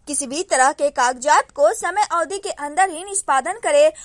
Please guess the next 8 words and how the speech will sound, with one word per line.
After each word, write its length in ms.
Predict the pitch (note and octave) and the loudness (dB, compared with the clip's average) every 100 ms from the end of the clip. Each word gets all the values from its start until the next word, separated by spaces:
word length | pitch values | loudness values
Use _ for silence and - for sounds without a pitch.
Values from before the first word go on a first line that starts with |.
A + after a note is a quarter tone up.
| - - | -8 6
और 180 | G#4+ | 6
विषम 280 | G4 G4 A4 | 6 -2 -2
परिस्थितियों 760 | A4 F#4+ E4 - F4 F4+ F4+ D4+ | -2 -4 -6 -6 -12 -4 -2 -2
में 240 | C4 D4 | -4 -4
जरूरतमंद 680 | D#4 D#4 D#4 D#4 C4 C4+ C4+ | -2 0 -2 -4 -8 -8 -10
लोगों 500 | A#3 A#3 C4+ E4 G4 | -14 -4 -4 -2 -4
को 220 | F4 C#4 | -2 -2
बातें 640 | A3 A#3 C#4+ E4 E4+ E4 | -2 -2 -2 -2 -6 -8